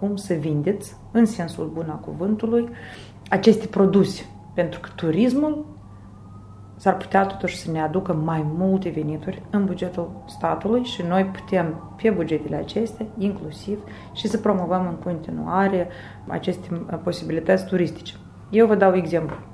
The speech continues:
și vă invit pe dumneavoastră, dacă doriți, să merg pe plaja Orhelandului. Pentru că acolo se odihnește acum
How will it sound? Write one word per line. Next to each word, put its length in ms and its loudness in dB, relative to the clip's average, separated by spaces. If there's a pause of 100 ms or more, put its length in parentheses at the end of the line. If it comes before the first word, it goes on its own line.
(600)
și 180 -12
vă 80 -4
invit 260 -4
pe 100 -8
dumneavoastră, 440 -2
dacă 240 -6
doriți, 300 -2 (600)
să 60 -2
merg 220 0
pe 80 0
plaja 600 2
Orhelandului. 720 -2 (300)
Pentru 220 -6
că 200 -4
acolo 720 2
se 180 -4
odihnește 460 -4
acum 240 -6